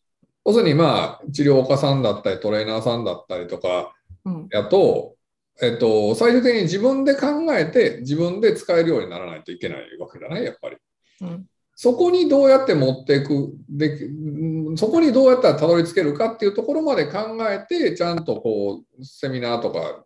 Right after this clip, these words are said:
Speaker 1: 情報とかっていうのをデザインし直さないといかんなっていうことは、ここ最近ちょっと考える機会があったかな。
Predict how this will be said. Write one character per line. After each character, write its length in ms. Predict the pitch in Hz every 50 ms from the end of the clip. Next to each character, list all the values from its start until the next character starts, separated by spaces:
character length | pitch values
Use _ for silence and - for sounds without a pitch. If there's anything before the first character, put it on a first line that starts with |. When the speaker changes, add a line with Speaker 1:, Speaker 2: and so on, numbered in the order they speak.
| -
Speaker 1:
情 180 | 113 113 113 110
報 160 | 110 110 107
と 120 | - 104 98
か 160 | 98 98 -
っ 20 |
て 60 | - 208
い 40 |
う 40 | 240
の 100 | 254 226
を 100 | 170 113
デ 120 | 107 110 113
ザ 200 | 131 127 113 98
イ 40 |
ン 40 | 90
し 120 | - - 110
直 240 | 107 104 107 104
さ 260 | 101 - - - 113 104
な 120 | 92 85
い 80 | 82 -
と 100 | - 80
い 100 | 87 -
か 260 | - 95 92 92 104
ん 40 | 139
な 240 | 202 233 247 247
っ 180 | 247 247 - _
て 80 | - 220
い 60 | 226
う 60 | 226
こ 80 | 254 285
と 120 | 285 185
は、 400 | 143 113 110 92 76 - - - _ _ _ _ _ _ _ _ _ _ _
こ 140 | _ - 165
こ 100 | 165 170
最 180 | 156 156 151 147
近 120 | 143 139
ち 60 | 143
ょ 100 | 123 101
っ 40 | -
と 60 | -
考 180 | 104 107 104 101
え 60 | 98
る 80 | 98 101
機 60 | -
会 160 | 95 73 65
が 100 | - -
あ 40 | -
っ 40 | -
た 80 | - -
か 100 | - 101
な。 220 | 117 127 127 -